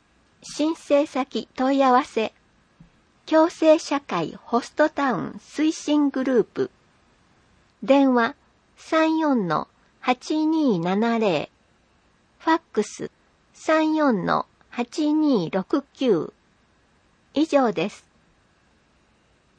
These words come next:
新型コロナウイルス接触確認アプリ、ココア。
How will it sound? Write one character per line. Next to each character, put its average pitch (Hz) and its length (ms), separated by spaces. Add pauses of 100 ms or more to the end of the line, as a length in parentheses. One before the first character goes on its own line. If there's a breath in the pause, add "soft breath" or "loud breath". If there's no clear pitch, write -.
(360)
新 330 320
型 302 300
コ - 180
ロ 311 120
ナ 320 200
ウ 311 140
イ 294 100
ル 214 120
ス - 340
接 - 320
触 - 400
確 - 340
認 294 320
ア 269 120
プ - 160
リ、 - 180 (680)
コ 330 140
コ 202 240
ア。 147 140